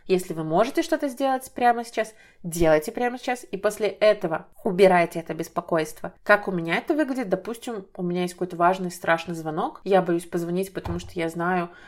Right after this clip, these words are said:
что это, м, что-то изменит, и я могу откладывать этот, э, звонок часами, при этом постоянно думая о нём. То есть, по факту, мои мозги, моё тело тратят на эту проблему много-много усилий,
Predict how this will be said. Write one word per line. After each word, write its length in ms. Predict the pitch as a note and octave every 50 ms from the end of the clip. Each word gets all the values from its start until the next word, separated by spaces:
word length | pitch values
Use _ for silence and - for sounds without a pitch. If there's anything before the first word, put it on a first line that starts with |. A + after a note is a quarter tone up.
| - _
что 220 | - - - F3+
это, 360 | F3 F3 F3+ F#3 F3 E3+ E3 -
м, 200 | - F3+ E3+ E3
что-то 320 | - - - F#3 F#3+ F3+ E3+
изменит, 600 | D#3+ - E3+ D#3 D#3 F3 A3+ D#4+ F4+ E4+ E4+ - -
и 60 | F3+
я 200 | E3 F3 G3 A3
могу 440 | A#3 G3+ F3+ E3+ F3+ G3+ G3+ G3 G3
откладывать 580 | F#3+ F3+ - - - E3+ F#3+ G3+ G3 F#3 F#3 F#3
этот, 320 | F3 F3 E3+ - - -
э, 120 | F3+ E3+ E3+
звонок 400 | E3 - E3+ E3 E3+ F3+ F3+ -
часами, 840 | - - F#3 - - - F3 F3 F#3 A3+ C4+ C#4+ C4 A3+ F#3+ F3+ F#3
при 140 | - F3+ F3+
этом 260 | F#3+ G3+ G3+ G3+ F#3
постоянно 420 | F3+ - F3+ - - F#3+ F#3+ F#3 F3+
думая 400 | F3+ E3+ F#3+ G#3+ G#3 G3+ F#3 F3
о 40 | E3+
нём. 260 | E3 E3+ E3 D#3+ D#3+
То 100 | - F3
есть, 240 | E3+ - - - -
по 100 | - -
факту, 400 | - F#3 F#3 G3+ - - - F#3+
мои 200 | F3 E3+ E3+ E3+
мозги, 420 | E3 E3 E3 D#3+ D#3+ D#3+ F3+ G3
моё 200 | F#3 F3+ E3+ E3
тело 340 | E3 - - F#3+ G3 G3+ F#3
тратят 540 | F3+ - - F3+ F3+ F#3+ F#3+ - F#3 F#3 -
на 240 | E3+ E3+ D#3+ D#3+ - - - -
эту 200 | - F#3 F#3 F3+
проблему 600 | F3 - F3+ E3 D#3+ F3 G3 A#3 A#3+ G#3+ F#3 F#3+ - - _
много-много 580 | - F3+ F#3 A#3 B3 A3 G#3 G3+ A3 A3 G3+ G3+
усилий, 680 | G3 F#3+ F#3 - - - A3+ A3+ G3+ F3+ D#3 - -